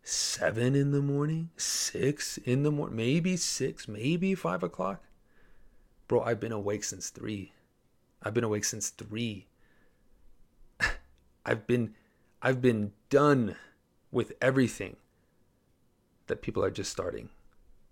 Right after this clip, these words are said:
I've been done. I've been done. So one goal, we get to mark that off.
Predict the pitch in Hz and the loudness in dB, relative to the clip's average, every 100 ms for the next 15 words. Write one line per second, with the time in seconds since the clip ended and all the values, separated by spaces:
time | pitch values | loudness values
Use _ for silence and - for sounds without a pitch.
0 | - 117 104 107 104 98 101 110 107 95 | -6 -4 -2 -4 -4 -4 -4 -4 -6 -8
1 | 92 - _ _ _ - 101 107 101 - | -12 -18 _ _ _ -12 -8 -6 -4 -6
2 | - - 110 _ _ _ _ _ _ _ | -8 -12 -18 _ _ _ _ _ _ _
3 | _ - - _ - - 92 - - - | _ -20 -20 _ -10 -4 -2 -4 -14 -20
4 | _ _ _ _ _ _ _ - 110 120 | _ _ _ _ _ _ _ -6 0 2
5 | 127 107 110 110 101 101 104 - - - | 2 4 4 6 4 0 -6 -18 -20 -10
6 | 123 113 104 98 95 - 92 95 - - | -4 -2 -2 -2 -4 -4 -6 -6 -8 -12